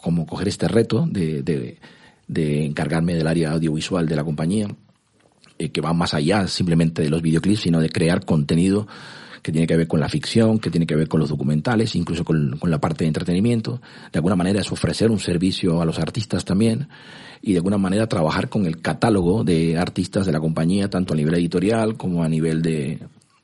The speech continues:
eh, fonográfico y después la parte del talento, o sea, que los propios artistas puedan participar en, en, en, en se-, en películas o series de ficción.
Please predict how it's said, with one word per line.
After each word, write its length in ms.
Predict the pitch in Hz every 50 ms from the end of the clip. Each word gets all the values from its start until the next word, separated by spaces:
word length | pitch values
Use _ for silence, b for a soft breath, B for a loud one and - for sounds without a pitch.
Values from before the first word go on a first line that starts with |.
| _ - -
eh, 280 | - 85 82 78 76 76
fonográfico 800 | 73 - - 82 82 92 120 117 - 120 107 110 120 117 117 - B B B B B B B
y 100 | B 110
después 340 | 98 - - - - - -
la 140 | 95 92 -
parte 260 | 85 85 85 - 90
del 160 | 78 73 64
talento, 540 | - 67 64 80 110 104 85 80 78 69 - -
o 60 | -
sea, 120 | 90 76
que 80 | 71 76
los 100 | 73 73
propios 240 | - 85 85 85 87
artistas 360 | 80 - - 98 - - - -
puedan 220 | - 85 90 90
participar 680 | - - 80 69 - 80 - 82 76 - - 90 98
en, 280 | 90 80 71 67 67 - - -
en, 340 | - 76 73 69 67 65 - - -
en, 380 | 78 76 71 69 65 62 62 - B B B B B B B B
en 220 | - 76 71 67
se-, 160 | - - - -
en 140 | - 82 -
películas 500 | - 76 - - - 107 95 92 - -
o 60 | -
series 240 | - 78 78 - -
de 80 | 71
ficción. 400 | - 73 - - 80 73 76 -